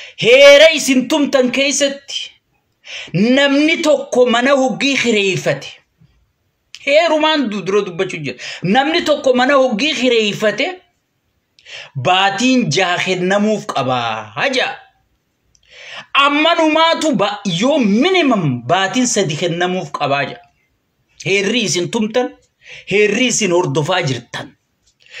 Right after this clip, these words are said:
Magaalaa Finfinnee irraa eegalee guutuun Itoophiyaa.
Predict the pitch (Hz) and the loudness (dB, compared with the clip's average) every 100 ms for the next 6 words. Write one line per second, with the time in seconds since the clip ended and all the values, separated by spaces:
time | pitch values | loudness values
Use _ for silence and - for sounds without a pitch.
0 | - 156 175 160 185 208 220 196 147 196 | -4 0 0 2 0 0 -2 -2 -2 -2
1 | 202 190 175 160 151 175 180 143 147 147 | -2 0 0 0 0 0 0 0 -2 -2
2 | 156 143 139 135 143 139 | -6 -4 -4 -4 -6 -6